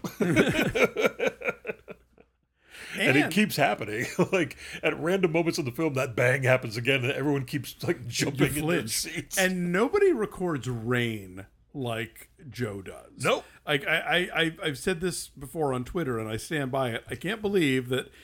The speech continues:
Speaker 2: if you go on the Calm app and you ca-, you go through the sleep sounds, there are actually two Dune-themed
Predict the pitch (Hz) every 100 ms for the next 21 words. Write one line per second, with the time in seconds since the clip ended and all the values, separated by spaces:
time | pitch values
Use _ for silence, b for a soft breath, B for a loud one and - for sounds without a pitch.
0 | B - 156 170 165 170 175 135 131 127
1 | - 214 202 165 - 110 98 - 143 131
2 | 143 - 202 147 139 156 147 135 120 -
3 | 180 170 - 131 107 104 104 151 143 139
4 | 156 160 143 - 262 240 175 147 143 B
5 | B B 175 120 107 156 175 185 180 160
6 | - - 170 156 143 135 131 147